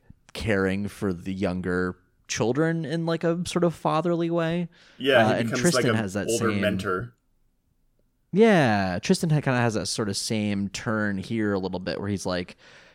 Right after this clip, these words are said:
Speaker 1: taking care of everyone, and, uh, and Taya and, and Joey
Speaker 2: Just
Speaker 1: are
Speaker 2: for
Speaker 1: like
Speaker 2: this episode, though, which is weird, because usually he's just dumb as bricks.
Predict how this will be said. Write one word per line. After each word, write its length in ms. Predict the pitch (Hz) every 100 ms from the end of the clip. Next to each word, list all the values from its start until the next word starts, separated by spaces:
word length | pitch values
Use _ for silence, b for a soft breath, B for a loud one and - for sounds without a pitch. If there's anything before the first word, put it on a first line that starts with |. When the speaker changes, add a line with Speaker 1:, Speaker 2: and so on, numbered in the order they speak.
| B
Speaker 1:
taking 320 | - 127 107
care 360 | 98 110 98 95
of 100 | 90
everyone, 720 | 92 101 95 92 92 92 90
and, 180 | 87 95 b b b b
uh, 600 | 95 95 90 87 80 64 - - _ _ _ _
and 500 | 117 113 104 98 92 - _ - 120 _ -
Taya 500 | - 135 135 131 120 -
and, 340 | 107 101 98
and 260 | 104 98 95
Joey 200 | 151 185
Speaker 2:
Just 300 | 151 107 101
Speaker 1:
are 20 |
Speaker 2:
for 120 | 95
Speaker 1:
like 80 | 95
Speaker 2:
this 260 | 180 202 - 160
episode, 540 | - 240 135 113 92
though, 200 | 104 98
which 160 | 98 117
is 140 | 107
weird, 380 | 107 120 123 92
because 300 | 98 120 107
usually 400 | 127 160 110 107
he's 260 | 117 113 101
just 340 | 110 - -
dumb 180 | 110 107
as 120 | 101 98
bricks. 480 | 110 98 - -